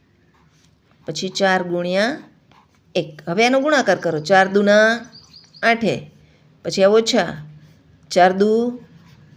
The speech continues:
આઠ બી, પછી વત્તા, ચાર એકુ ચાર. થઈ ગયું? Thank you મિત્રો. મિત્રો, અહીં આપણે આઠ પોઇન્ટ બેના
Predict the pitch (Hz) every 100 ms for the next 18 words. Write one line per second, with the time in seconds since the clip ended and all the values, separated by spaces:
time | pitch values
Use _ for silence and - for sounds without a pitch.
0 | _ _ _ 180 214 214 233 220 175 -
1 | - _ _ _ _ _ _ - 170 208
2 | 202 226 226 208 165 151 - - - -
3 | - - - _ _ 143 147 175 190 190
4 | 202 220 247 277 - - - - - -
5 | - - - - - _ - - - 214
6 | 294 587 - _ _ _ _ _ _ _
7 | - 277 302 285 262 269 262 262 - _
8 | _ - _ _ _ _ _ _ _ _
9 | _ _ _ _ _ _ _ 494 494 _
10 | _ _ - - - - _ _ _ _
11 | 202 247 339 330 311 294 294 269 269 269
12 | 269 269 269 - - - - - 220 226
13 | 254 269 269 240 254 269 208